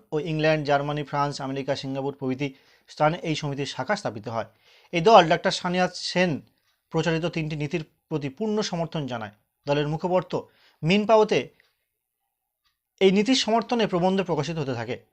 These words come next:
এই দলের স্লোগান ছিল, "মাঞ্চুদের বিতরণ করো, চীনকে পুনরুত্থান করো ও পুনরুদ্ধার করো, প্রজাতন্ত্র গঠন করো, জমির মালিকানার ক্ষেত্রে সমতা প্রতিষ্ঠা করো।" তারা দৃঢ়তার সঙ্গে ঘোষণা করে যে স্বাধীনতা, সাম্য, ভ্রাতৃত্বের আদর্শ হবে এই দলের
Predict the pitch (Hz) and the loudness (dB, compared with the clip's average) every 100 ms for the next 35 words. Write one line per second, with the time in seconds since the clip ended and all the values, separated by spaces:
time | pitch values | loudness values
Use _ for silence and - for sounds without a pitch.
0 | _ 160 147 160 165 - 170 208 202 220 | _ -4 0 0 0 -2 0 2 2 0
1 | 123 - - 135 135 143 147 139 147 165 | 0 -2 -6 -4 -2 -4 -4 -2 -2 -2
2 | 170 175 214 - _ _ - 151 151 147 | 0 -2 -4 -8 _ _ -6 -4 -4 -4
3 | 160 175 170 180 185 196 - _ _ _ | -4 -4 -4 -4 -2 -2 -4 _ _ _
4 | 139 165 170 165 185 185 185 269 _ _ | -8 -4 -2 0 -2 0 -4 -6 _ _
5 | _ _ _ _ _ _ - 175 190 196 | _ _ _ _ _ _ -4 0 0 0
6 | 196 151 151 131 110 - _ - 143 160 | 0 0 -2 -4 -6 -10 _ -6 -2 -2
7 | 156 151 156 170 170 - 175 - 151 - | 0 -2 -2 -2 -2 -4 -6 -2 -4 -2
8 | 156 160 175 131 123 117 113 117 _ _ | -2 -2 -4 -4 -6 -10 -12 -16 _ _
9 | _ _ _ _ _ _ _ 208 220 175 | _ _ _ _ _ _ _ 6 6 8
10 | 226 262 247 262 262 185 190 233 233 240 | 8 6 4 2 2 2 0 0 2 4
11 | 220 190 165 170 170 185 202 208 - 170 | 4 4 4 2 0 0 2 0 2 0
12 | 160 180 185 156 139 - 165 - 180 139 | 0 0 0 0 -2 -2 -8 -8 -4 -2
13 | 151 - 170 160 143 143 139 147 | -2 -2 -2 0 0 -2 0 -2